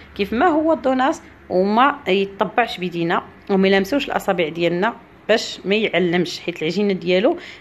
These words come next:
آه، كتكون لينه بزاف الا مدينا فيها يدينا او حطيناها بلا ورق الزبده كتلصق لينا. المهم اللي ما بغاش يدير ورق الزبده يمكن ليه يرش الدقيق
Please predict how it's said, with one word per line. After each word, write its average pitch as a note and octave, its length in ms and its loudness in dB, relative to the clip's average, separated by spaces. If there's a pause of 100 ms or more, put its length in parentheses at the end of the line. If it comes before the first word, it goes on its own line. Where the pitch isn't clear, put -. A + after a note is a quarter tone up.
(120)
آه، F3+ 180 4
كتكون G3+ 360 -4
لينه G3+ 400 -2
بزاف G3 800 2
الا F3+ 120 0
مدينا F#3+ 360 0
فيها F3+ 180 0
يدينا F#3+ 440 0 (300)
او G#3+ 80 2
حطيناها A#3 440 0
بلا G3 140 2
ورق G#3 280 2
الزبده G3 260 -4
كتلصق G#3 560 -6
لينا. G3 260 0 (420)
المهم C4+ 300 4
اللي G#3+ 240 4
ما C4+ 100 6
بغاش G#3+ 200 0
يدير G3 180 2
ورق F#3 220 4
الزبده E3+ 320 -6
يمكن A3+ 200 -4
ليه A3 160 2
يرش E3 260 -2
الدقيق A#3+ 580 -2